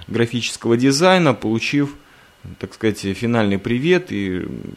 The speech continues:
просто забыть о том, что я четыре года потерял в этом замечательном говеном заведении. Конечно же,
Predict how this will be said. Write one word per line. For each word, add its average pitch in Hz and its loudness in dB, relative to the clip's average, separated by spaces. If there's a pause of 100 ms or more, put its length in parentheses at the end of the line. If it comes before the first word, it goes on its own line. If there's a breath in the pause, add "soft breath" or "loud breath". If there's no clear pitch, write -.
просто 113 -4
забыть 110 0
о 113 0
том, 101 -4
что - -8
я 92 0
четыре 107 -4
года 113 2
потерял 104 0
в 98 0
этом 90 -4 (100)
замечательном 110 0
говеном 104 2
заведении. 101 -4 (220)
Конечно 170 2
же, 135 2